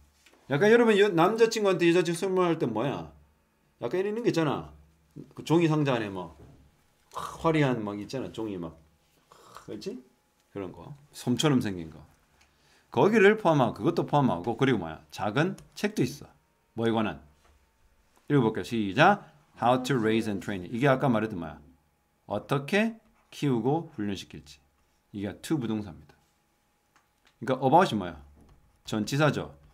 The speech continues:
여러분, 전치사 하면 다음에는 뭐가 온다고 알고 있어요? 내신 할 때 많이 하잖아.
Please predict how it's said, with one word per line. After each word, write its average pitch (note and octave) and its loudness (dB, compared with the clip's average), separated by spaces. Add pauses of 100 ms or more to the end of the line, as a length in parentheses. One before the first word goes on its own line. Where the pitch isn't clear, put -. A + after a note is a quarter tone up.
(120)
여러분, A#2+ 2
전치사 C#3+ 0
하면 D#3+ 2
다음에는 D3 4
뭐가 G#2+ 2
온다고 B2+ 4
알고 A#2+ 0
있어요? F#2 -6 (180)
내신 A#2 0
할 C3 2
때 A#2 -6
많이 G2 -4
하잖아. F2+ -6